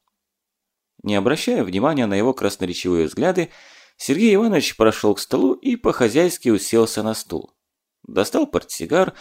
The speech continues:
вынул папиросу, размял, прикурил, с наслаждением выпустил струю сизого дыма и погладил пальцами шрам на тыльной стороне ладони. Перухин откинулся на спинку кресла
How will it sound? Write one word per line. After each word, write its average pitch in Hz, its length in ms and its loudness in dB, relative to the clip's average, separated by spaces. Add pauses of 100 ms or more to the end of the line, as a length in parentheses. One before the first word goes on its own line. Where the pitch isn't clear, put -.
(360)
вынул 202 360 2
папиросу, 196 840 2 (260)
размял, 185 760 -2 (200)
прикурил, 139 580 -4 (420)
с - 120 -8
наслаждением 120 720 2
выпустил 131 540 2
струю 95 460 -2
сизого 113 580 0
дыма 82 480 -10 (760)
и 147 100 -2
погладил 104 460 2
пальцами 110 440 0
шрам 104 400 -2 (280)
на 104 120 0
тыльной 101 380 -2
стороне 90 420 -2
ладони. 82 460 -4 (1080)
Перухин 113 520 0
откинулся 98 500 -4
на 90 60 -4
спинку 85 360 -8
кресла 170 480 -4